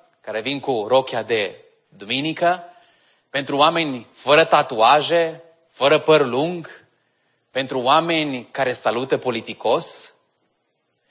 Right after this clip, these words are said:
doar exclusiv pentru astfel de persoane este biserica?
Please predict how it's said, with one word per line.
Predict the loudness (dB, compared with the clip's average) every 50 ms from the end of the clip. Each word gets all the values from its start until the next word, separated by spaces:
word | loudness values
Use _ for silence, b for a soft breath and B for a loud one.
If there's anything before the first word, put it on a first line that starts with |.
| b b b b b b b b b _ -20 -10
doar | 0 4 4 6 6 4 2 -2 -8 -12 -16 _
exclusiv | -2 -2 -2 -2 -4 -8 -10 -6 -6 -4 -4 -6 -6 -6 -6 -6 -6
pentru | -6 -8 -8 -6 -2 0
astfel | 0 0 0 -2 -6 -8 -6
de | -4 -6 -6
persoane | -6 -8 -8 -8 -10 -6 -6 -4 -4 -4 -6
este | -6 -6 -6 -6 -6 -8 -6 -4 -2 -2 -2 -4 -6 -12 -18 -20
biserica? | -18 -16 -16 -8 -6 -4 -4 -4 -6 -4 -2 -2 -2 -2 -4 -8 -16 -20